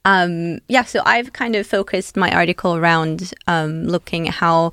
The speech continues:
A I will impact the carbon and water footprint of data centers. Um, and,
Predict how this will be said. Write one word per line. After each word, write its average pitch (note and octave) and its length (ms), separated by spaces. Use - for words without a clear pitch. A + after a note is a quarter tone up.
A F3+ 160
I E3 160
will E3 240
impact E3+ 580
the - 340
carbon E3+ 380
and D#3+ 120
water G3+ 300
footprint A3 640
of A3+ 120
data A3+ 300
centers. A3 640
Um, E3 500
and, D#3+ 680